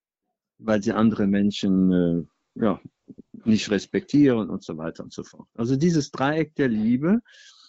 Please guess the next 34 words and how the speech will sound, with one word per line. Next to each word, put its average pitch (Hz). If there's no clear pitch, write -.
ist -
das 113
Entscheidende, 123
äh, 101
der 107
Gebote. 98
Man 107
kann 123
natürlich 127
das 120
dann 117
weiter 107
runterdeklinieren 104
und 110
das 104
ist 120
ja 107
beispielsweise 95
in 92
den 90
zehn 95
Geboten 92
gemacht, 92
wobei 101
die 98
ersten 107
drei 117
Gebote 113
beziehen 101
sich 92
eben 90
halt 90
auf -
Gott -